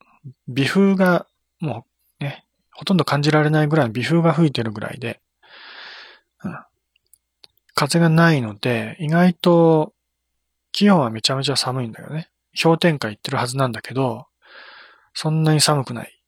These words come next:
耐えられるんだよね。以前はそんなに夜中に無理してね、お散歩出かけることなんてめったになかったからね。冬の季節は。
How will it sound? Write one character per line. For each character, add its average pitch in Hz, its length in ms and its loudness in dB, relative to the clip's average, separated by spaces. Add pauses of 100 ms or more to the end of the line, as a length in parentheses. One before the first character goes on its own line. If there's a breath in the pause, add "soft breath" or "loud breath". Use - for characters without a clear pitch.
(100)
耐 139 160 2
え 139 40 4
ら 135 120 4
れ 135 100 2
る 110 120 -10
ん 95 40 -18
だ 101 100 -16
よ - 40 -14
ね。 139 180 -12 (2000 loud breath)
以 214 160 4
前 240 120 6
は 135 120 4
そ 147 160 -2
ん 160 80 2
な 165 100 6
に 165 560 4
夜 135 140 0
中 160 260 4
に 120 360 -2
無 156 100 2
理 151 80 2
し - 120 -2
て 104 140 -10
ね、 123 120 -8
お 117 100 -8
散 135 240 -2
歩 147 100 -2
出 127 120 2
か 135 120 0
け 151 120 2
る 143 100 2
こ 151 80 -2
と 147 80 2
な 113 80 2
ん - 20 -6
て - 120 -12 (560)
め 180 80 6
っ 196 100 4
た 135 120 0
に 107 80 -6
な 123 100 -4
か 117 80 -6
っ - 100 -16
た - 100 -18
か 113 80 -12
ら 110 60 -10
ね。 160 220 -4 (240)
冬 135 220 -2
の 117 180 -2
季 - 100 -4
節 - 280 -6
は。 - 160 -10